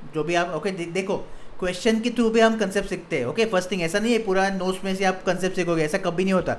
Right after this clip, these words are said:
Question के थ्रू भी बहुत अलग-अलग चीज़ें मिलती है, बहुत सारी चीज़ें मिलती है पढ़ने को और सीखने को, ठीक है? इसलिए उसका भी notes बनाते रहो साइ-, side by side, जो भी आप सीखोगे question के थ्रू,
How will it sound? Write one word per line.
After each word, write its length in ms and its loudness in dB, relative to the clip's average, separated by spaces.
Question 380 0
के 100 4
थ्रू 160 2
भी 140 4
बहुत 440 2
अलग-अलग 360 2
चीज़ें 220 -2
मिलती 280 0
है, 220 -2
बहुत 240 2
सारी 160 4
चीज़ें 200 0
मिलती 280 -2
है 60 -4
पढ़ने 260 -4
को 120 -10
और 140 2
सीखने 340 -6
को, 140 -10
ठीक 120 -2
है? 120 0
इसलिए 340 2
उसका 300 2
भी 100 2
notes 180 -2
बनाते 300 0
रहो 120 4
साइ-, 200 0
side 200 0
by 60 -2
side, 160 -4
जो 120 -4
भी 60 0
आप 80 0
सीखोगे 360 -4
question 400 -4
के 80 0
थ्रू, 160 -6